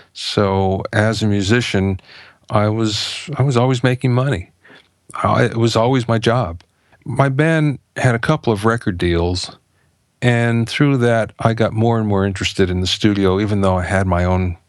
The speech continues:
tape machines, my own four tracks and everything. But, uh, that kind of led to me working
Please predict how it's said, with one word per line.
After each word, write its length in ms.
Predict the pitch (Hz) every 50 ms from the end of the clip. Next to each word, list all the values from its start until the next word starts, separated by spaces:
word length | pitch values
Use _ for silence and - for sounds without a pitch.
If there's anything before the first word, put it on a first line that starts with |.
| -
tape 180 | - - - 113
machines, 540 | - - - - 90 87 87 87 87 - -
my 80 | 92
own 140 | 92 92 92
four 220 | - - 98 92
tracks 480 | 92 - - 95 90 - 90 - - -
and 80 | 90 87
everything. 400 | 87 87 85 85 87 87 87 87 _ - - - - - - - - _ _ - -
But, 340 | - 98 98 95 95 - -
uh, 240 | 98 95 95 95 92 _ - - - - _ -
that 120 | - 127
kind 180 | - - 113 104
of 80 | 95 92
led 320 | 95 98 101 101 95 95
to 100 | - -
me 80 | 98 92
working 540 | 90 98 104 98 95 - 90 90 87 87